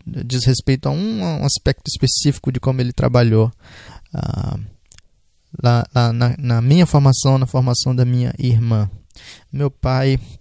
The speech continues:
era, ah, ainda é, né, professor,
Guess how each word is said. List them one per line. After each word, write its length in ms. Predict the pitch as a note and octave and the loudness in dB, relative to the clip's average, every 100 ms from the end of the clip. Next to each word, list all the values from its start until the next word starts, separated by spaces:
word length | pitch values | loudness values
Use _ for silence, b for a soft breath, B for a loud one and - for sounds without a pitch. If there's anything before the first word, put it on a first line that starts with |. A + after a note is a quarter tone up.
| _ _ _ - - _ - - _ | _ _ _ -20 -20 _ -20 -20 _
era, 460 | C#3 C3 B2+ A#2+ A2 - - _ - B B B _ - | 0 2 2 -2 -4 -10 -20 _ -20 B B B _ -10
ah, 360 | G#2+ C3 A2+ E3 D3+ | -8 -6 -8 -10 -6
ainda 260 | C#3 C#3 C3 | -2 0 2
é, 220 | A#2+ A2+ | 2 0
né, 160 | B2+ - B B B B B B - | 0 -4 B B B B B B -4
professor, 680 | - - C#3+ - C#3 B2 G#2 | 0 2 2 4 2 2 0